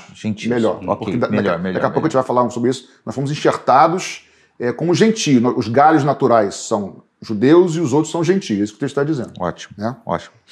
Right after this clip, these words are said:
Speaker 1: Vamos ler o vinte e cinco? Vamos lá.
Speaker 2: Vinte e cinco. "Porque não quero, irmãos, que vocês ignorem este mistério, para que não fiquem pensando que são sábios. Que, porque veio um endurecimento em parte a Israel,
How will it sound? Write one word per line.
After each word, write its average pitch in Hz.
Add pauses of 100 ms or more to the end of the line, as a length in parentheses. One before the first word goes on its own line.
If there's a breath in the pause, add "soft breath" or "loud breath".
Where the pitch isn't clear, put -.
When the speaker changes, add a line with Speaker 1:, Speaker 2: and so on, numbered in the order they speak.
(400 loud breath)
Speaker 1:
Vamos 147
ler 147
o 127
vinte 113
e -
cinco? 175 (640 soft breath)
Vamos 120
lá. 101
Speaker 2:
Vinte 170
e 180
cinco. 117
"Porque 151
não 226
quero, 175
irmãos, 117
que -
vocês 151
ignorem 160
este 165
mistério, 135 (880)
para 151
que 170
não 165
fiquem 175
pensando 156
que 156
são 190
sábios. - (800)
Que, -
porque 165
veio 190
um 202
endurecimento 190
em 151
parte 139
a -
Israel, 107